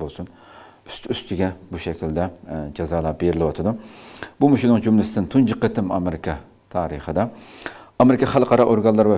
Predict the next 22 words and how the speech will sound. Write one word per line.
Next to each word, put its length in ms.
hukumatlar 480
bilan 200
hamkorlashib, 580
qonunsiz 540
baliq 260
tutishga 340
qarshi 280
turishni 340
maqsad 320
qilgan, 260
qonunsiz, 600
doklad 380
qilinmagan 440
va 100
tartibsiz 540
baliq 260
tutgan 240
davlatlarga 540
qarata 260
bexatarlik 640
memorandumi 760
imzoladi. 600